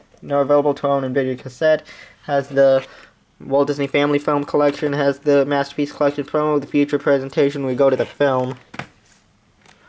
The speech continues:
The nineteen ninety-seven V H S, part of Walt Disney Film Classics, the fortieth Anniversary Limited Edition, T H X logo.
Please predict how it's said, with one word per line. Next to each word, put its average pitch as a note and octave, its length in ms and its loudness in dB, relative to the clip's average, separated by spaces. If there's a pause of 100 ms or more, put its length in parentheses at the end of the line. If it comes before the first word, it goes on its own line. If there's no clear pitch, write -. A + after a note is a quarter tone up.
(420)
The - 80 -10
nineteen C#3 320 -8
ninety-seven D3 580 0
V C#3 80 -6
H B2 240 -6
S, D3 300 2 (360)
part D3+ 300 0
of C#3+ 100 0
Walt D3 280 2
Disney C#3+ 260 -4
Film D3 260 -2
Classics, C#3 580 -4 (200)
the C#3 100 -4
fortieth D3 500 2
Anniversary C#3+ 680 0
Limited C3+ 400 2
Edition, B2+ 480 -2 (340)
T E3 180 -2
H D3+ 220 0
X D3+ 240 0
logo. D#3 480 2